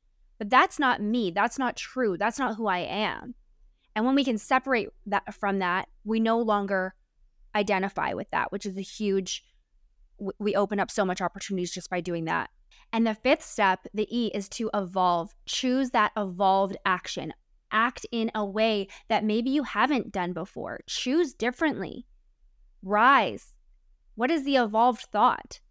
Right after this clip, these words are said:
The evolved thought is, "Okay, maybe before it was, 'I'm not good enough.' And now it's like, 'I am preparing myself to welcome in those same results.'"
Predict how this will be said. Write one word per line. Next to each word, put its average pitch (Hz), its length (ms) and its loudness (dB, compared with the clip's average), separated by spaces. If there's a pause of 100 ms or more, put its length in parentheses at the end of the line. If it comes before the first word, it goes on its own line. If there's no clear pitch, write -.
(160)
The 226 80 0
evolved 226 300 0
thought 233 180 4
is, 214 180 -2 (400)
"Okay, 202 240 -4
maybe 196 320 -2
before 240 440 2
it 185 160 -2
was, 190 260 -2 (180)
'I'm 202 200 -2
not 202 200 -2
good 233 120 0
enough.' 220 240 -2
And 196 80 -6
now 202 160 -4
it's 190 140 -6
like, 190 200 -6 (760)
'I 220 240 4
am 208 280 -2
preparing 233 580 -2
myself 202 460 -2
to 208 260 -2
welcome 208 480 0
in 202 220 -2
those 190 180 -2
same 190 220 -4
results.'" 175 460 -6